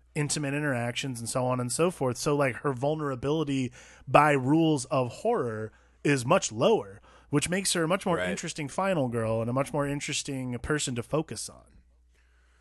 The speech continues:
Speaker 2: Let me ask you this, 'cause that's, that's a big question of the movie, is Chris's nightmare, right? I'll never forget that face. Uh, Jason is in the woods, drags her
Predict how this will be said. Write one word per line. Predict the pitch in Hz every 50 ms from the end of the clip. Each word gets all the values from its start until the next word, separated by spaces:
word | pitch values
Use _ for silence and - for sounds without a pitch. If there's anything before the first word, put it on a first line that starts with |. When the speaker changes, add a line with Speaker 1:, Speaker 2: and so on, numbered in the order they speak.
| _ _ _ -
Speaker 2:
Let | - -
me | 285 349
ask | 311 202 185 175 - -
you | 165 143 135
this, | 135 139 127 107 -
'cause | - 131 113
that's, | 147 175 185 - -
that's | - 160 180 - -
a | 143
big | 123 147 143 117
question | - 151 135 127 - - 135 117
of | 113 110
the | 110
movie, | 110 120 131 123 117 107 104
is | 101 101 -
Chris's | - - 143 135 - - 135 127 117 95 87 - - - _ _ _ _ _ _ _ _ _ _ _ _ _ _
nightmare, | 98 113 139 143 143 147 139 - 113 107 95 85 82
right? | 85 98 110 117 117 117
I'll | 117 120 120
never | 123 135 139 143 139 139
forget | - - 131 120 117 104 123 120 120 - -
that | 113 110 110 107 -
face. | - - 101 90 73 67 - - - - - - -
Uh, | 101 101 104 104 101 104 104
Jason | 98 92 135 135 139 131 - - 151 139 135
is | 131 120 120
in | 131 127 127
the | 120 107
woods, | 95 110 117 117 113 113 110 101 104 -
drags | - 117 120 127 135 151 147 147 127 -
her | - 147 135 135 -